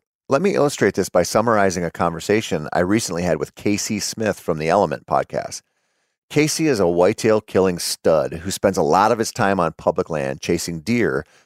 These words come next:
from Texas all the way up through the Midwest and the East. Suffice it to say, when he is in the deer woods, he has a good idea what he needs to do to be successful.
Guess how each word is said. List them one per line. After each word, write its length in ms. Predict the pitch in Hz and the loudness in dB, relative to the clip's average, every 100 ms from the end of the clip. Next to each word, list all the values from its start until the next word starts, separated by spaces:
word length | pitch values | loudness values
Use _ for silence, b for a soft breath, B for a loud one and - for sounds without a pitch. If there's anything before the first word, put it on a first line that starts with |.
| b | b
from 140 | 92 82 | -6 -2
Texas 460 | - - - 101 - - | 0 0 0 -2 0 2
all 140 | 135 | 4
the 80 | 151 | 4
way 100 | 123 | 2
up 100 | 123 | 0
through 140 | 131 | 0
the 80 | 101 | 2
Midwest 400 | 101 95 90 - | 2 4 2 2
and 100 | 87 | -4
the 60 | 82 | -4
East. 360 | 82 - - _ _ _ _ _ _ _ _ _ | -4 -8 -16 _ _ _ _ _ _ _ _ _
Suffice 440 | - 107 117 139 - | -4 0 2 2 0
it 60 | |
to 80 | 120 | -4
say, 440 | - 127 92 69 _ _ _ _ _ | 2 4 4 0 _ _ _ _ _
when 140 | - 101 | -4 0
he 160 | 131 | 2
is 140 | 156 170 | 2 2
in 80 | |
the 80 | 165 | 0
deer 280 | 139 180 175 | 0 2 2
woods, 440 | 104 78 58 - - | 2 0 -2 -12 -16
he 180 | 92 104 | -8 0
has 140 | 110 98 | 0 0
a 60 | _ - | _ -2
good 180 | 113 139 | 2 4
idea 400 | 120 120 110 92 | 2 2 2 2
what 140 | 92 | 2
he 80 | 85 | 0
needs 240 | 87 - | -2 -4
to 60 | 92 | -8
do 180 | 78 135 | -4 -4
to 80 | - | -2
be 100 | 80 | -6
successful. 680 | - - 143 - - - | -6 0 0 0 -8 -12